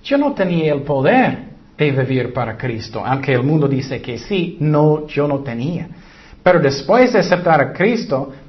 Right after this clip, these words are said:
mira lo que pasó y ten-, tengo que hacer, dice en Romanos seis once, "Así también vosotros consideraos muertos al pecado, pero vivos para Dios en Cristo Jesús, Señor,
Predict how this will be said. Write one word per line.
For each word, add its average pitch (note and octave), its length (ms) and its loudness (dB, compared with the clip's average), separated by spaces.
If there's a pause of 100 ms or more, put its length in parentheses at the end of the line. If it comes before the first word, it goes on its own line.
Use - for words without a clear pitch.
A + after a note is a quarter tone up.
mira G#3 220 0
lo G#3+ 160 0
que G#3 140 -4
pasó F#3+ 480 -4
y C#3+ 180 -6
ten-, D3 340 -6
tengo D3+ 220 -6
que C#3+ 160 -8
hacer, C3+ 400 -6
dice D3 280 -6
en B2+ 80 -4
Romanos B2+ 480 -2
seis B2 240 -2
once, C3+ 520 0 (320)
"Así E3 320 0
también G3 320 4
vosotros D#3+ 640 2
consideraos D3+ 1000 2 (540)
muertos F#3 600 4
al C#3 300 -2
pecado, D#3 760 -2
pero C3 300 -2
vivos D3 520 0
para C3 300 -2
Dios C#3 400 2
en C3 140 -4
Cristo D#3 460 0
Jesús, C3+ 760 -2 (300)
Señor, D3 800 2